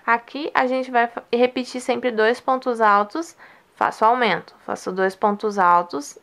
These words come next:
e aumento, dois pontos altos e aumento, tá? Então, ó, agora no seguinte eu vou ter aumento, significa que eu vou ter dois pontos dentro do mesmo.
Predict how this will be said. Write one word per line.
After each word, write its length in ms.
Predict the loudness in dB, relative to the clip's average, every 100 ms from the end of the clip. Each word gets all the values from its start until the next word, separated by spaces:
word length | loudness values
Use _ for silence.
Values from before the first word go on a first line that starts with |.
| -8
e 140 | 0
aumento, 560 | 0 2 -2 -2 -6 -8
dois 220 | -6 -6
pontos 380 | -6 -6 -4 0
altos 380 | 0 -2 -4
e 40 | -2
aumento, 460 | 0 -2 -6 -8
tá? 240 | -6 -4 -4 -10 -20 -20 -18
Então, 160 | -4 0
ó, 180 | 2 0 -4 _ _
agora 220 | -2 0
no 120 | 0 -2
seguinte 480 | 0 0 0 -2
eu 60 | -2
vou 100 | -2
ter 140 | 2
aumento, 500 | 2 4 2 0 -2
significa 680 | -8 -8 -4 -2 -2 -6 -8
que 80 | -4
eu 80 | 0
vou 100 | 0
ter 120 | 0
dois 520 | 0 4 4 2 -2
pontos 460 | 0 2 2 -2 0
dentro 300 | 0 0 -2
do 160 | -2
mesmo. 400 | 0 0 -2 -6